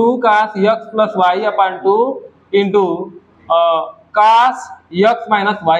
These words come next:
upon टू होता है। ठीक है, आशा करते हैं आप लोगों को ये formula याद होगा, नहीं याद होगा तो याद कर लेंगे।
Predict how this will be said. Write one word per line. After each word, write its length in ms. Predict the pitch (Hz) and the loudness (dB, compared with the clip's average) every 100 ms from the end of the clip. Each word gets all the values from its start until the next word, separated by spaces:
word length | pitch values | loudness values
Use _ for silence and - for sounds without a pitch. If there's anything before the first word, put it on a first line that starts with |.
| 180 | 0
upon 260 | 170 196 262 - | 0 -2 -2 -4
टू 60 | 143 | -4
होता 260 | 131 135 | -4 -6
है। 120 | 127 123 - _ | -10 -12 -20 _
ठीक 100 | 214 | -2
है, 120 | 269 285 277 - - _ _ - - _ _ - - | 0 -2 -6 -16 -20 _ _ -20 -20 _ _ -20 -6
आशा 200 | 196 226 | -4 0
करते 220 | 269 269 | -2 0
हैं 20 | 269 | 0
आप 120 | 254 | 0
लोगों 120 | 262 | 0
को 60 | 240 | 0
ये 60 | |
formula 300 | 226 208 214 | 0 0 2
याद 180 | 214 208 | 2 2
होगा, 180 | 202 233 | 0 0
नहीं 240 | 202 196 | 0 2
याद 120 | 226 | 2
होगा 160 | 214 220 | 2 0
तो 80 | 185 | 0
याद 160 | 165 - | -2 -2
कर 80 | 147 | -4
लेंगे। 280 | 143 139 | -4 -8